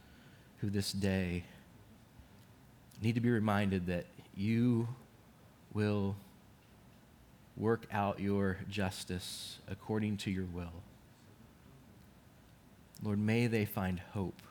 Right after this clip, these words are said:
in knowing that. May they find comfort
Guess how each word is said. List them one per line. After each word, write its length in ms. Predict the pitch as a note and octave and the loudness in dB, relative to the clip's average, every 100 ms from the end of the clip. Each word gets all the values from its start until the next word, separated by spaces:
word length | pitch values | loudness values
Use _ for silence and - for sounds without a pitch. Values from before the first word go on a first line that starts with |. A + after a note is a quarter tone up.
| - - - - - - - - - - - - - - - - - - - - - - - - - | -20 -20 -20 -20 -20 -20 -20 -20 -20 -20 -20 -20 -20 -20 -20 -20 -20 -20 -20 -20 -20 -20 -20 -20 -8
in 160 | G#2 F#2 | -2 0
knowing 360 | F#2 F#2+ F#2 E2+ | 0 0 0 -4
that. 200 | F2 - - - - - - - - - - - - | -8 -12 -20 -20 -20 -20 -20 -20 -20 -20 -20 -20 -8
May 220 | - A#2+ B2+ | 2 4 6
they 200 | B2+ A#2+ | 6 4
find 580 | - G#2+ G#2 G#2+ G#2+ | 0 0 2 2 2
comfort 680 | G2+ - A#2 - F#2+ - - | 0 -2 -4 -2 -4 -4 -12